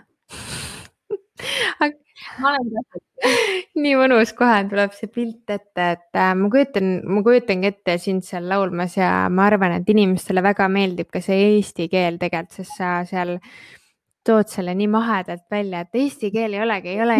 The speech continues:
Speaker 1: R-id ja need, äh, ei karju need sõnad seal niimoodi, et üli, ülimõnus uus lugu, et kui tõesti, minge kuulake.
Speaker 2: See tegelikult, ma arvan, et see Ameerikas ela-, elamine on minu eesti keelt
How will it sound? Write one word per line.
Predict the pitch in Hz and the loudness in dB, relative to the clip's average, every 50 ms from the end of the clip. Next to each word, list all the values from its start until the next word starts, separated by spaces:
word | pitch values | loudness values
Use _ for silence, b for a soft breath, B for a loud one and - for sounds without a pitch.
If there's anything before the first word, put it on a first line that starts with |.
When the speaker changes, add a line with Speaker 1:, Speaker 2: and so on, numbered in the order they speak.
| 285 226 | 6 6
Speaker 1:
R-id | 240 254 240 233 226 208 190 185 - | 4 2 2 2 2 0 0 -2 -4
ja | 185 180 180 | -6 -6 -6
need, | 180 180 185 180 _ _ | -6 -8 -10 -10 _ _
äh, | - 185 180 180 180 180 | -8 -6 -4 -4 -4 -4
ei | 185 190 | -4 -4
karju | - - 226 233 254 254 240 233 202 185 | -2 -2 0 0 0 0 0 0 -2 -2
need | 180 175 180 - | -4 -6 -6 -8
sõnad | - - 226 214 208 196 190 202 - - | -6 -4 -2 0 0 0 0 -2 -4 -6
seal | - 208 185 180 | -8 -6 -6 -4
niimoodi, | 180 185 185 185 180 180 185 185 | -4 -4 -6 -6 -6 -8 -8 -8
et | 180 _ _ _ - - | -10 _ _ _ -10 -4
üli, | 208 226 240 247 247 233 208 202 | -2 -2 0 2 2 2 2 2
ülimõnus | 220 233 233 208 202 202 208 202 190 - - | 2 0 0 0 0 0 0 -2 -2 -4 -6
uus | 202 196 196 190 - | -8 -8 -8 -6 -6
lugu, | 208 196 - - 180 180 | -6 -6 -6 -4 -6 -6
et | 175 - _ _ | -6 -6 _ _
kui | - 190 190 190 185 190 B B B B B B B B B | -6 -2 -2 0 -2 -2 B B B B B B B B B
tõesti, | - - 254 262 233 - - 220 208 | 0 2 2 4 2 2 2 4 6
minge | 214 220 202 190 175 | 6 6 6 4 2
kuulake. | - 202 208 202 185 180 - - - 190 185 - _ _ _ _ _ _ - - - _ _ _ _ _ _ _ _ _ _ _ _ _ _ _ _ _ _ _ _ _ _ _ | 2 2 4 4 4 2 0 0 -2 -2 -2 -2 _ _ _ _ _ _ -20 -20 -20 _ _ _ _ _ _ _ _ _ _ _ _ _ _ _ _ _ _ _ _ _ _ _
Speaker 2:
See | 302 214 - 254 240 233 226 214 202 - - | -18 -10 -6 -4 -4 -4 -4 -4 -6 -8 -8
tegelikult, | - 240 226 240 247 233 220 208 - 185 185 185 _ - | -8 -6 -4 -4 -2 -4 -4 -6 -6 -10 -10 -10 _ -12
ma | 196 190 190 | -10 -8 -6
arvan, | 196 196 196 185 180 | -6 -6 -6 -8 -8
et | 180 185 208 _ | -10 -14 -14 _
see | _ - - 190 | _ -12 -10 -8
Ameerikas | 175 180 190 208 220 220 202 208 185 190 - | -6 -4 -2 -2 -2 -4 -4 -8 -8 -8 -6
ela-, | 190 190 185 - - - | -4 -4 -4 -6 -6 -6
elamine | - 202 214 196 190 180 170 165 165 165 | -4 -2 -2 -2 -2 -4 -8 -10 -12 -14
on | 170 | -14
minu | 175 170 170 175 | -16 -16 -12 -8
eesti | 180 190 202 202 - - 180 - | -6 -4 -4 -6 -6 -12 -12 -10
keelt | 175 175 165 | -10 -10 -10